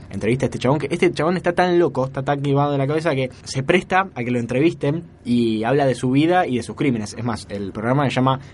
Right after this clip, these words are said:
The Jinx, que se escribe J I N X, Life and Deaths of Robert Durst, la vida y las muertes de Robert Durst,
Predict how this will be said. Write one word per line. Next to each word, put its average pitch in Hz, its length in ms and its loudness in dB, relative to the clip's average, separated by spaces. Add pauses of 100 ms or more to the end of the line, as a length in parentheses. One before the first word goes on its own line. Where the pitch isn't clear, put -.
(100)
The 107 120 -2
Jinx, 131 400 4 (100)
que - 60 -20
se 95 80 -10
escribe 101 600 -2 (120)
J 123 440 2
I 120 220 2 (100)
N 110 320 -2
X, 127 440 0 (180)
Life 131 380 2
and 110 180 0
Deaths - 380 0 (240)
of 101 240 -6 (120)
Robert 104 280 2
Durst, 113 380 -2
la 90 100 -4
vida 101 240 4
y 104 40 2
las 101 120 -2
muertes 107 480 2
de 101 120 -2
Robert 104 260 2
Durst, 131 300 2